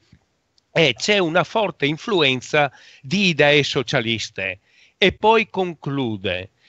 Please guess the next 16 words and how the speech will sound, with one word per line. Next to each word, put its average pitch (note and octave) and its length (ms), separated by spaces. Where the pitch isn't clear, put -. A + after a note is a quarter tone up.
"Per F3+ 300
colpa F3 480
di B2 160
queste A#2+ 680
idee B2+ 600
socialiste B2+ 1040
non C4 320
si A3 320
riescono D#3+ 720
ad A#2+ 120
applicare F#3 800
le F#3 200
necessarie C#3 840
misure C3 500
di B2 160
austerity, A#2+ 880